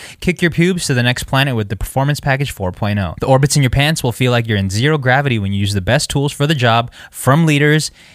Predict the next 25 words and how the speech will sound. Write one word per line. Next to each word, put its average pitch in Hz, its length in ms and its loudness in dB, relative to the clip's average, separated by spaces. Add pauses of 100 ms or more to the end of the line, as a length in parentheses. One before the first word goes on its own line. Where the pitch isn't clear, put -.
(100)
in 147 180 0
male 131 200 2
grooming. 110 520 0
Join 143 200 2
the 135 80 2
two 175 160 2
million 170 280 2
men 139 240 0
worldwide 127 400 0
who 110 60 0
trust 113 260 0
Manscaped 113 560 0
and 104 120 -8
get 110 80 -4
your 107 100 -4
rocket 123 320 0
ready 117 180 0
for 117 120 -2
takeoff 110 340 -2
by 104 80 0
going 101 160 -2
to 95 80 -2
manscaped 110 400 -2
dot 143 180 -2
com 113 300 -2